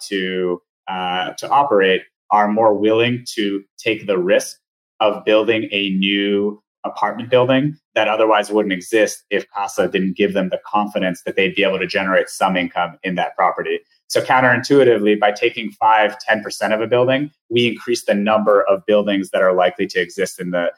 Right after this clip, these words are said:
in those locations. And that's proven out empirically over and over again in cities that allow, uh, Casas to exist. So the hardest, uh, the har-, the hardest to operate in cities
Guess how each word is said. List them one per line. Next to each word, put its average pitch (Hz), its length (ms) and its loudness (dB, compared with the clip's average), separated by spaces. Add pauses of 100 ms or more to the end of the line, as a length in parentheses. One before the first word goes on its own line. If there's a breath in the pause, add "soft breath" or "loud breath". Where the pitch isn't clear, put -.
(180)
in 98 140 -2
those 90 300 4
locations. 120 680 2
And 107 120 0
that's 123 360 0 (240)
proven 110 300 2
out 101 160 0
empirically 101 680 0
over 95 220 4
and 90 100 0
over 95 220 4
again 117 260 2
in 95 100 -6
cities 95 440 -4
that 90 140 2
allow, 90 560 2 (280)
uh, 92 200 -8
Casas 95 320 -8
to 95 120 -6
exist. 87 360 -6
So 107 80 -2
the 104 80 0
hardest, 120 640 2 (340)
uh, 107 80 -8
the 113 80 -8
har-, - 340 -6
the 139 160 0 (100)
hardest 135 300 2
to - 100 -20
operate 120 520 0
in 123 180 -4
cities 135 500 -4